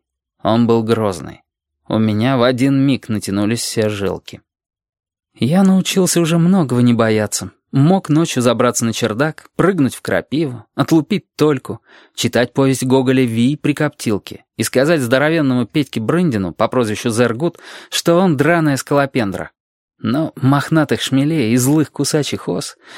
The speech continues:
я боялся пуще огня. Гудение нарастало. Я завертел головой. Громадный, чуть ли не с грецкий орех шмель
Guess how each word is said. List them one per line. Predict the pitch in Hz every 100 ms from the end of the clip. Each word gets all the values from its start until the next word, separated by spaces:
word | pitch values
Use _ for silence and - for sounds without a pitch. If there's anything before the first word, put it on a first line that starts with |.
| - - -
я | - 165
боялся | 147 135 131 139 123 120
пуще | - 135 - 127
огня. | 117 113 101 - _ _ _ _ _ _ _ -
Гудение | - 82 95 104 113 120 123
нарастало. | 127 131 127 - 110 101 98 _ _ _ -
Я | 107 104 110
завертел | 117 120 117 - 113
головой. | 107 110 113 104 76 - _ _ _ _ _ -
Громадный, | 90 98 120 120 127 127 113 104 78 - -
чуть | - 131 131
ли | 139
не | 139 139
с | 120
грецкий | 131 147 147 - 143 139
орех | 143 143 113
шмель | - - 120 143